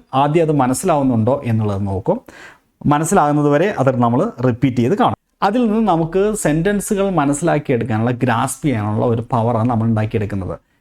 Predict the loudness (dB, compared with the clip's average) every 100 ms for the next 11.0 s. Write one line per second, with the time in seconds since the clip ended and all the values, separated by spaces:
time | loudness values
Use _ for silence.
0 | _ 0 0 0 0 2 2 2 2 2
1 | 2 0 0 0 0 0 0 0 -2 -4
2 | -6 -4 -2 0 0 0 0 0 -2 -2
3 | -2 -2 -4 -4 -4 -2 0 0 2 2
4 | 2 2 2 0 -4 -14 -20 _ 0 2
5 | 2 0 -2 -6 -12 -20 -20 -16 -2 0
6 | 0 -2 -6 -2 0 2 2 2 2 2
7 | 0 -2 -4 -2 2 2 2 2 2 2
8 | 2 2 2 2 0 -4 -10 -6 -2 2
9 | 2 2 -2 -2 -2 0 2 2 0 0
10 | -2 -4 -2 0 0 0 0 0 -2